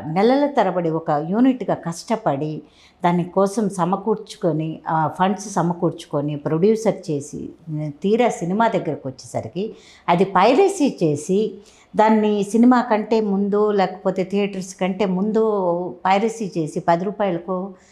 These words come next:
ఆ, పాతిక రూపాయలకో అమ్మేస్తే ఆ నిర్మాత ఏమైపోవాలండి? ఎన్ని సూసైడ్ అటెంప్ట్స్ చూస్తున్నాము మనం. దయచేసి ఇలాంటి పనులు చేయొద్దు. మీకు నచ్చితే సినిమాకు వెళ్ళాలనిపిస్తే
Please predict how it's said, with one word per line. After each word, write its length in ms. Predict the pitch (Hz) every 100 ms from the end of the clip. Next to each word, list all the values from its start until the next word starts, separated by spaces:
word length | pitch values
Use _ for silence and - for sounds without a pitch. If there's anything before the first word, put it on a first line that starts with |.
| - _ 180
ఆ, 80 |
పాతిక 360 | 170 202 190 202
రూపాయలకో 640 | 180 175 180 175 170 190
అమ్మేస్తే 800 | 180 156 170 185 180 - 131 151 - _ - -
ఆ 20 |
నిర్మాత 480 | 175 170 196 294 -
ఏమైపోవాలండి? 1120 | 262 156 180 269 285 254 220 208 196 196 196 190 _ _ _ -
ఎన్ని 480 | 214 262 269 370 330
సూసైడ్ 640 | - 220 254 262 294 247
అటెంప్ట్స్ 540 | 202 208 196 - - 185
చూస్తున్నాము 720 | 180 185 180 165 160 160 165 _ _ _ 143
మనం. 260 | 160 156 160 - _ -
దయచేసి 520 | 185 196 262 330 330
ఇలాంటి 440 | 214 165 175 190 294
పనులు 280 | 240 185
చేయొద్దు. 640 | 156 - 151 147 147 151 147 _ _ _ -
మీకు 260 | 165 165 151
నచ్చితే 800 | 151 160 - 220 240 262 277 -
సినిమాకు 680 | - 160 165 180 170 139 135
వెళ్ళాలనిపిస్తే 1040 | 131 180 233 269 262 247 262 - 330